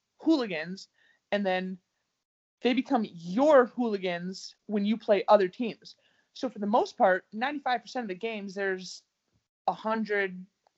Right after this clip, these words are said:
four hundred people in a game. But you play Galatasaray versus Fenerbahce,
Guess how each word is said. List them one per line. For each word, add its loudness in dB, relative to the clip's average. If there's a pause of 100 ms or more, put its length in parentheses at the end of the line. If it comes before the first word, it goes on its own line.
(360)
four 0
hundred -4
people -6
in -6
a -8
game. -6 (600)
But 4
you -6
play -2 (260)
Galatasaray 2
versus -8
Fenerbahce, 0